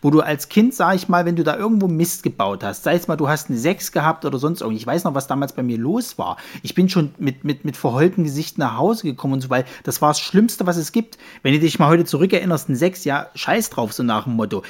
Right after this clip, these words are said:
Heute ist es so, wenn ich jetzt mal irgendwie mit einem Betrieb pleite gehe, dann kann's halt echt passieren, als Einzelunternehmer oder so, oder als Selbstständiger, dass halt einfach mal meine ganze Existenz dabei draufgehen könnte, so.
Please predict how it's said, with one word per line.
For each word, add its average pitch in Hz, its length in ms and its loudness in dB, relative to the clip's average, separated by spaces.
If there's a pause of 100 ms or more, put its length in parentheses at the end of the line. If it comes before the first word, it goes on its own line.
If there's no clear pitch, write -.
(180)
Heute 190 220 6
ist 180 160 2
es 165 120 0
so, 175 220 8 (220)
wenn 143 160 2
ich 160 100 -6
jetzt 156 180 0
mal 151 120 2
irgendwie 151 260 0
mit 135 160 -2
einem 135 100 -4
Betrieb 123 380 -6
pleite 208 420 0
gehe, 131 300 0
dann 107 160 -4
kann's 196 300 0
halt 143 200 0
echt - 300 0
passieren, 214 720 0
als 143 240 -2
Einzelunternehmer 131 760 -2
oder 120 160 -2
so, 135 180 0 (580)
oder 123 160 4
als 117 160 2
Selbstständiger, 143 720 0 (180)
dass - 220 2
halt 156 180 0
einfach 139 180 2
mal 123 160 4
meine 113 280 2
ganze 110 360 -4
Existenz - 640 -2
dabei 135 280 0
draufgehen 98 720 -4
könnte, 95 280 -8
so. 92 160 -8